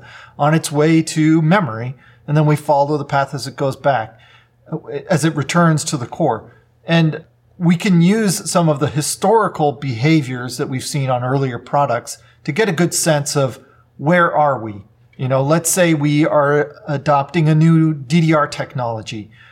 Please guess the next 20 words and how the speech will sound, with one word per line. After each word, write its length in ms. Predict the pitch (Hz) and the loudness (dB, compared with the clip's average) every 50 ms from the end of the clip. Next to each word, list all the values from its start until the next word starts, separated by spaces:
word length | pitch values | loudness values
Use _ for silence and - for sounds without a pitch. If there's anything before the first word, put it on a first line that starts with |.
| - _ _ _ | -20 _ _ _
Well, 280 | 139 156 175 202 202 180 | 2 2 2 2 2 0
we'll 180 | 180 202 208 | 0 -2 -2
talk 320 | 202 - 196 185 185 185 - | -2 0 0 0 0 -2 -4
to 100 | - 185 | -6 -2
the 160 | 170 175 175 | 0 2 2
I 140 | 175 180 185 | 2 2 0
P 260 | 175 - - 185 180 | -2 -4 -4 -4 -2
vendor, 640 | 160 139 147 143 135 131 131 120 117 131 156 156 165 - | 0 0 0 0 0 -2 -4 -4 -4 -4 -6 -8 -10 -10
if 220 | 156 135 - - 147 | -12 -12 -10 -8 -6
we're 160 | 143 139 139 | -6 -4 -2
using 380 | 139 160 170 147 147 139 127 | 2 2 2 2 0 -4 -6
one, 320 | 120 110 113 123 139 160 165 | -6 -6 -6 -4 -4 -6 -6
for, 460 | - - 151 143 143 156 156 156 - | -6 -6 -4 -4 -2 -4 -6 -10 -10
you 140 | - 151 135 | -10 -8 -6
know, 260 | 131 127 143 - - - | -6 -6 -8 -10 -14 -20
for 200 | - - 160 143 | -10 -6 -6 -2
that 420 | 139 143 143 143 143 - - - | 0 0 0 0 -2 -6 -18 -16
controller 680 | - - 147 139 - - 185 180 160 120 113 120 156 160 | -6 -4 -4 -4 -2 0 0 0 2 0 -2 -4 -4 -6
to 220 | - - 147 139 135 | -6 -6 -6 -6 -6
say, 460 | - - - 151 147 147 147 143 | -6 -2 0 0 0 0 -2 -6